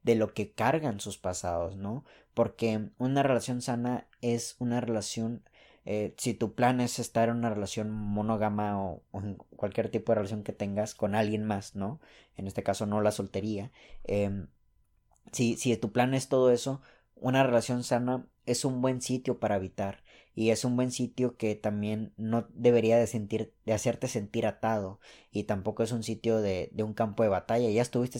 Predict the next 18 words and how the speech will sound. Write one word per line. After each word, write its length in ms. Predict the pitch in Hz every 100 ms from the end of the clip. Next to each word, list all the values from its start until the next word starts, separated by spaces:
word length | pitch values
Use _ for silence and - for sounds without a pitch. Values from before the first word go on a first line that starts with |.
| 117
en 80 | 110
un 100 | 104
campo 340 | 131 160 131
de 60 | 107
batalla. 520 | 95 - 95 90 - - - -
Y 60 |
a 60 | 117
lo 100 | 113
mejor 260 | 110 131
esos 200 | 131 139
campos 340 | - 127 123 131
de 80 | 127
batalla 480 | 110 110 117 123
también 380 | - 107 110 117
fueron 400 | - 120 117 123 110
iniciados, 720 | 120 110 - 131 123 120 113
también 300 | 110 113 120
fueron 400 | 123 117 120